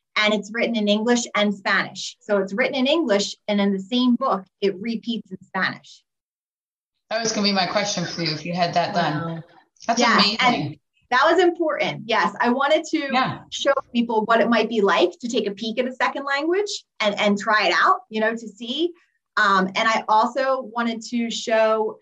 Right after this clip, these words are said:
Speaker 1: her parents that I felt the respect that they deserve because they are learning English themselves, but they can read and write in Spanish. And I wanted them to be able to read about their own daughter. And that was important to me.
Speaker 3: Wow. That's, I,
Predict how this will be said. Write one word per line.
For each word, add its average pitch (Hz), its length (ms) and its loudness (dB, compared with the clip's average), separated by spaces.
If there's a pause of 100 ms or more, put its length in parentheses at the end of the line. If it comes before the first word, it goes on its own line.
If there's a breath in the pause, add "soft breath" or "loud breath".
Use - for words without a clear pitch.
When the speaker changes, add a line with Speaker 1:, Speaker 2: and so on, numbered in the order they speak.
(440)
Speaker 1:
her 226 180 -6
parents 240 480 2
that 220 160 4
I 220 40 -6
felt 196 280 0
the 208 60 -6
respect 202 580 -4 (180)
that 196 220 -4
they 196 160 4
deserve 196 480 -2 (120)
because 214 380 0
they 202 360 2
are 208 200 2
learning 202 280 -2
English 208 320 -6
themselves, 196 640 0 (140)
but 208 100 -4
they 196 100 0
can 202 160 -4
read 202 180 -2
and 190 100 -2
write 190 160 0
in 202 80 -4
Spanish. 240 560 -4 (300)
And 214 100 0
I 202 80 4
wanted 233 300 0
them 226 180 2
to - 80 -4
be 214 120 -4
able 196 180 -2
to 196 180 -12
read 190 140 -2
about 185 260 -4
their 180 140 -16
own 170 160 -18 (100)
daughter. - 220 -20 (320)
And 196 100 6
that 190 180 4
was 196 140 0
important - 400 -10
to - 140 -20
me. - 60 -20 (1700 soft breath)
Speaker 3:
Wow. 160 580 -2 (160)
That's, 226 380 2
I, 226 180 4